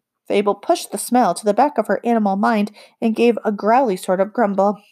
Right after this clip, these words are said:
The adults were talking about her now, and she could tell. She plodded forward on all fours while Annie railed at the queen.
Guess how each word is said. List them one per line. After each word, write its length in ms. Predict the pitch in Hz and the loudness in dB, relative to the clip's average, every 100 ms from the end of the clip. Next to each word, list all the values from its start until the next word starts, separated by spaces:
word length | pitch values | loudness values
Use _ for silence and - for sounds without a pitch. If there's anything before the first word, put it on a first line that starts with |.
| _ _ _ | _ _ _
The 180 | 226 214 - | -2 -2 -4
adults 720 | 220 208 277 214 - - - _ _ - | -8 -2 2 2 -2 -12 -16 _ _ -2
were 120 | 208 | -2
talking 420 | 208 - 330 226 | -2 -2 -2 0
about 280 | 196 262 277 - | 0 0 0 0
her 140 | 220 | 0
now, 220 | 196 180 | 0 -2
and 160 | 220 214 | -4 -6
she 180 | - 349 | -6 -4
could 220 | 165 - | -6 -4
tell. 340 | - 65 - _ _ _ - _ | -4 -4 -6 _ _ _ -20 _
She 200 | - 339 | -6 -6
plodded 360 | - 214 220 247 | -2 0 0 0
forward 300 | 196 196 190 | 0 2 0
on 140 | 175 | 0
all 180 | 175 240 | 0 -2
fours 460 | - - 165 170 - | -2 -2 -2 -2 -4
while 140 | - | -4
Annie 260 | 202 214 247 | -4 -2 -2
railed 360 | 196 202 175 185 | 0 0 0 -4
at 100 | 214 | -8
the 60 | |
queen. 400 | 214 226 190 190 | -8 -6 -4 -8